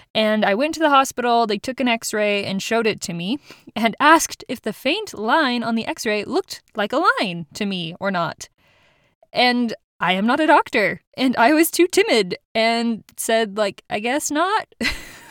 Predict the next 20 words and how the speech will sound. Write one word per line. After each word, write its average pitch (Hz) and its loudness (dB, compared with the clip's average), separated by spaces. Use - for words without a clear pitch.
But 262 0
it 285 6
was 269 2
totally 262 6
a 202 4
faint 180 -2
line. - -6
So 254 4
I 220 0
had 190 -2
broken 320 2
my 294 2
big 247 -2
toe, 185 0
and 185 -4
we 208 -2
did 170 -2
nothing 262 0
for 185 -2
it. - -6